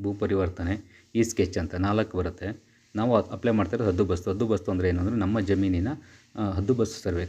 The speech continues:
ಕಲ್ಲು ಬಂದು ಹಾಕೋಂಥದ್ದಕ್ಕೆ ಹದ್ದುಬಸ್ತು ಅಂತೀವಿ. ತತ್ಕಾಲ್ ಪೋಡಿ ಅಂದರೆ ಒಂದೇ ಜಮೀನಿದ್ದು ನಾಲ್ಕೈದು ಜನ ಇದ್ದರೆ ಒಂದೇ ಜಮೀನಲ್ಲಿ ಅವ್ರಿಗೆ ಪೋಡ್ ಆಗಬೇಕು ಅಂತ ಇದ್ದರೆ ಅದು ತತ್ಕಾಲ್ ಪೋಡಿಗೆ ಅಪ್ಲೈ ಮಾಡ್ಬೇಕಾಗತ್ತೆ ಅವರು. ಭೂ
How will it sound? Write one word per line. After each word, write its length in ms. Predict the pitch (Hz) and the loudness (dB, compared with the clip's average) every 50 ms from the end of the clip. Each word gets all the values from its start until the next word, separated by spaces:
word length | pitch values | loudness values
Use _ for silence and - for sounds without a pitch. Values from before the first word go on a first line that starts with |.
| - | 0
ಕಲ್ಲು 220 | - 107 113 120 113 101 | 2 2 4 4 4 4
ಬಂದು 180 | 101 98 98 101 85 | 2 2 2 0 0
ಹಾಕೋಂಥದ್ದಕ್ಕೆ 560 | 92 85 - - 90 85 85 87 87 95 - 98 | -2 -2 -2 -4 -4 -4 -2 -4 -4 -4 -4 -2
ಹದ್ದುಬಸ್ತು 380 | 95 92 107 98 98 90 - - | 0 0 2 2 0 -2 -4 -6
ಅಂತೀವಿ. 280 | 87 82 - 85 90 113 - - - - - - - - | -8 -8 -6 -4 -6 -6 -6 -10 -16 -20 -20 -6 -2 -2
ತತ್ಕಾಲ್ 340 | 113 107 - - 131 123 127 - | -2 0 2 2 2 2 2 0
ಪೋಡಿ 160 | 104 98 98 90 | 2 2 2 2
ಅಂದರೆ 140 | 90 104 117 104 98 | 2 2 2 2 2
ಒಂದೇ 220 | 98 110 117 135 135 127 104 101 | 2 4 4 6 4 4 4 2
ಜಮೀನಿದ್ದು 460 | 98 98 101 98 92 87 87 92 110 127 - - - - - _ - 104 | 2 2 2 2 0 0 -2 -4 -6 -6 -8 -12 -20 -20 -20 _ -6 -2
ನಾಲ್ಕೈದು 360 | 104 110 113 - 117 113 107 107 | 0 0 0 2 0 0 2 2
ಜನ 80 | 110 101 98 90 | 2 2 2 0
ಇದ್ದರೆ 180 | 85 87 92 104 104 | 0 0 0 0 2
ಒಂದೇ 160 | 101 101 104 107 92 | 2 2 4 4 2
ಜಮೀನಲ್ಲಿ 320 | 98 90 87 85 87 85 107 | 2 2 2 2 0 0 0
ಅವ್ರಿಗೆ 180 | 110 101 98 - - | 0 0 0 -2 -2
ಪೋಡ್ 160 | - 117 113 107 | 2 2 4 4
ಆಗಬೇಕು 260 | 98 92 92 90 - - 87 | 4 2 0 -2 -2 -4 -4
ಅಂತ 120 | 85 82 82 | -4 -4 -4
ಇದ್ದರೆ 160 | 85 98 123 135 | -4 -4 -2 -2
ಅದು 100 | 113 117 - - | -4 -4 -4 -4
ತತ್ಕಾಲ್ 280 | 95 - - 120 113 110 - | -4 -4 -2 -4 -2 0 0
ಪೋಡಿಗೆ 220 | - 104 98 95 | 2 2 2 0
ಅಪ್ಲೈ 160 | 92 - 101 90 87 | 0 -2 -2 -2 -2
ಮಾಡ್ಬೇಕಾಗತ್ತೆ 460 | 85 82 85 - 87 85 85 85 - 82 | -2 -4 -6 -6 -8 -8 -8 -8 -8 -8
ಅವರು. 140 | 82 92 120 - - _ _ _ _ _ _ - - | -6 -6 -8 -8 -12 _ _ _ _ _ _ 0 4
ಭೂ 120 | 113 131 | 4 4